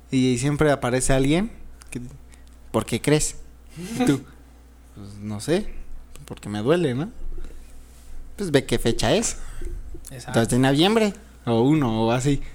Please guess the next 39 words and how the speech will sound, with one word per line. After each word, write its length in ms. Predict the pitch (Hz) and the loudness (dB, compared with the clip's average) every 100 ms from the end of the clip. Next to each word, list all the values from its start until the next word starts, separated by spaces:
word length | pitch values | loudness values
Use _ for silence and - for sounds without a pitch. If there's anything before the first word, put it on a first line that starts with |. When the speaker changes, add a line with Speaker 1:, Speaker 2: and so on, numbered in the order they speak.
| - - - - - - - - 143 | -10 -10 -10 -8 -6 -6 -6 -8 -8
Speaker 1:
Son 180 | - 135 | -2 0
las 160 | 131 | 2
fechas 300 | - 160 147 | 2 4 4
donde 220 | 131 131 127 | 2 2 2
vienen 480 | 143 156 143 165 185 - | 4 4 4 2 -2 -8
y 80 | |
te 100 | 113 | -10
están 260 | - 135 139 | -4 0 2
hablando. 520 | 135 143 175 170 151 - - - - | 4 4 2 2 0 -4 -10 -12 -10
Speaker 2:
Exacto. 500 | 139 120 147 160 - 139 | -10 -8 -8 -10 -12 -8
Speaker 1:
Y 100 | 113 | -4
tú 140 | 131 | 0
así 180 | 117 139 | 2 4
de, 240 | 123 98 - - - - - - - - - - - - | 4 2 -6 -20 -20 -20 -20 -20 -20 -20 -20 -18 -14 -12
"Ok". 320 | - 104 180 - - - - | -8 -8 -8 -6 2 2 4
Speaker 2:
Y 60 | 190 | 0
bueno, 240 | 214 247 | 2 2
Speaker 1:
<laughs> 20 | 202 | 2
Speaker 2:
creo 180 | 170 | 2
que 300 | 240 262 240 175 | 0 2 2 2
retomando 500 | 156 175 175 190 226 | 2 2 2 2 0
un 60 | |
poquito 380 | 175 - 156 196 | -2 -2 0 2
la 160 | 175 139 | 2 2
parte 260 | 156 165 | 0 2
de 80 | 185 | 2
la 100 | 156 | 0
ofrenda, 560 | 123 139 160 147 131 175 - - - - - | -2 0 0 2 0 -4 -10 -20 -20 -8 -4
eh, 640 | 143 139 143 143 143 135 - - - - - - - - - - - - | -2 -2 -2 -2 -4 -6 -14 -20 -20 -20 -20 -20 -20 -20 -20 -20 -20 -10
y, 360 | 165 160 170 165 | -6 -2 0 -2
y 60 | |
parte 340 | 156 208 233 262 | -2 -2 -2 -4
también 540 | 147 156 185 214 - | -2 0 0 -2 0
de 100 | 156 | 2
la 140 | 151 | 0
película 360 | 127 143 160 226 | 0 -4 -2 -2
de 120 | 127 | -2
Coco, 360 | 117 185 180 196 | -2 -2 -4 -6
que 400 | 151 139 135 | -8 -10 -10